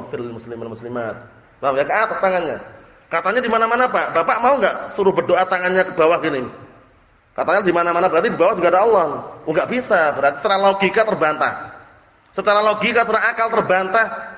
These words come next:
yang mengatakan Allah Ta'ala di mana-mana. Kalau di mana-mana berarti ketika berdoa boleh nggak tangannya ke arah bawah ini? Boleh nggak? Secara logika? Boleh. Tapi ketika, ketika mereka suruh berdoa tangan ke arah bawah, kenapa nggak mau? Karena secara tidak langsung meyakini Allah Ta'ala di atas gitu loh.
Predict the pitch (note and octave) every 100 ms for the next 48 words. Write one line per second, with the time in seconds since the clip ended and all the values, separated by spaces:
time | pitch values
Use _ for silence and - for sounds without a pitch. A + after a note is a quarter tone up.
0 | - C#3+ F#3 F#3+ F#3+ G3 G3 F#3+ F#3+ F3+
1 | F3 F3 F3+ F3+ D#3+ B2+ - - A3+ A3
2 | A3+ A#3 A#3+ C4+ C#4 G3+ B3+ A#3+ B3 B3
3 | G3 F3 A3+ G#3+ A#3 C#4 G#3 G#3 G3+ G3+
4 | G3 G3 F#3 F3 F3 F3+ G3+ - - -
5 | - _ _ _ _ D#3 A#3+ C4+ C#3 -
6 | - - - - - F#3 F#3 F3+ E3+ F3
7 | G#3 - - - F#3 D4 D4+ B3 F3 -
8 | - - - G3 A#3+ D4 C4 - - C4
9 | A#3 B3 B3+ B3 G#3 - A3 A#3 A#3 -
10 | - - A3+ G#3+ G3 G#3 A3 G#3+ G#3+ G#3+
11 | G#3 G3 F#3+ G#3+ G#3+ G3+ F#3 F3+ E3+ F3+
12 | F#3+ - - - G3 G3+ A3 A3 G#3+ F#3
13 | F3+ G3+ G3 A#3+ A#3 A3 A3+ A3+ A#3 G3+
14 | F#3 G#3 G#3 E3 D#3+ E3+ B2+